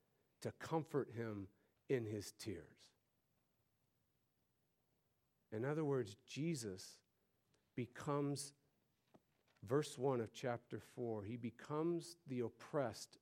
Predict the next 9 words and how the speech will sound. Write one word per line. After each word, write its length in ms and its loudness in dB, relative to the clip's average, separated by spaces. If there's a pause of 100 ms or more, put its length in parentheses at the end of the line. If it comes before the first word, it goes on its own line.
that 160 -6
the 100 -8 (140)
preacher 520 -4 (140)
laments 560 -4
about. 360 -10 (520)
He 120 -2
becomes 720 0
the 140 2
oppressed 720 0